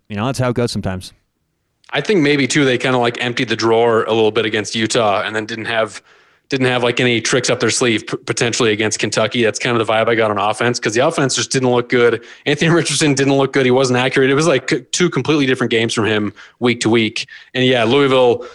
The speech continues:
Speaker 2: uh, got the win, and so they're back alive and, and bettable on my board each week, which I don't know if that's a good thing. I almost was, was looking forward to having them
Speaker 1: Uh-huh.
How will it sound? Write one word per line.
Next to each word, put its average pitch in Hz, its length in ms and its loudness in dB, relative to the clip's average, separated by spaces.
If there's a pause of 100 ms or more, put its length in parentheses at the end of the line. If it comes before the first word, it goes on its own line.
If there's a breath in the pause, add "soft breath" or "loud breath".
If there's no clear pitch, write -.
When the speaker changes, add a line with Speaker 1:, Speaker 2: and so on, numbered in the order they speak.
(120 loud breath)
Speaker 2:
uh, 117 180 0
got 120 240 0
the 120 60 2
win, 120 280 2
and 110 120 0
so 113 240 2
they're 113 160 2
back 117 280 0
alive 110 460 2
and, 110 220 -2
and 110 240 -4
bettable 117 380 2
on 107 140 -2
my 104 120 -2
board 107 300 0
each 123 160 -8
week, 131 220 -2
which 123 160 -4
I 117 40 2
don't 120 100 -2
know 117 100 0
if 110 60 -8
that's 113 160 -2
a 107 40 -10
good 117 180 -2
thing. 104 280 -4
I 101 100 -2
almost 113 300 -2
was, 107 240 -4
was 113 180 -2
looking 117 300 -2
forward 117 240 0
to 107 80 -2
having 107 260 0
them 104 220 0
Speaker 1:
Uh-huh. - 20 -8